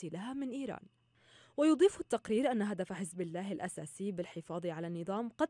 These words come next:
تحقق، لكنه يتخبط في الحرب التي لم تنتهي حتى اليوم. كما أن اللهجة الطائفية التي يستخدمها حزب الله خلال الحرب في سوريا سببت ضررًا كبيرًا لسمعته.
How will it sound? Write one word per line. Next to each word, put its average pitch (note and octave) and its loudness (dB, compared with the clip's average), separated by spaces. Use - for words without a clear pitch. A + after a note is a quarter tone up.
تحقق، - -2
لكنه E3+ -6
يتخبط G3 -4
في A#3+ -4
الحرب C4+ -4
التي F3+ -4
لم A3+ 0
تنتهي D4+ 0
حتى - -4
اليوم. C#4 -4
كما E4+ 4
أن D#4+ 4
اللهجة F4+ 4
الطائفية G3+ -2
التي B3 -4
يستخدمها F#3+ -4
حزب E3+ -8
الله D#3+ -6
خلال G#3 -4
الحرب A3 -4
في G#3 -4
سوريا A3+ -2
سببت E4+ 2
ضررًا A3 2
كبيرًا F#3+ 0
لسمعته. F#3+ -4